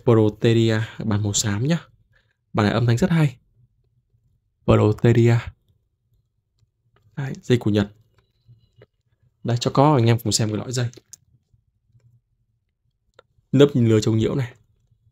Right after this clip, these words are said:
Bên trong bốn lõi dẫn mạ bạc rất sáng. Đấy. Proteria, đây là bản dây B M D I Y.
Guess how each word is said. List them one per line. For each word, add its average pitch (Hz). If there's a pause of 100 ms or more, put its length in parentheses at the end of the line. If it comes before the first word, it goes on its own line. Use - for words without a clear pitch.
(1300)
Bên 110
trong 113
bốn 110
lõi 113
dẫn 131 (200)
mạ -
bạc - (560)
rất 127
sáng. 104 (1040)
Đấy. - (2500)
Proteria, 110 (180)
đây 120
là 120
bản 101
dây 117
B 107
M 113
D -
I 117
Y. 110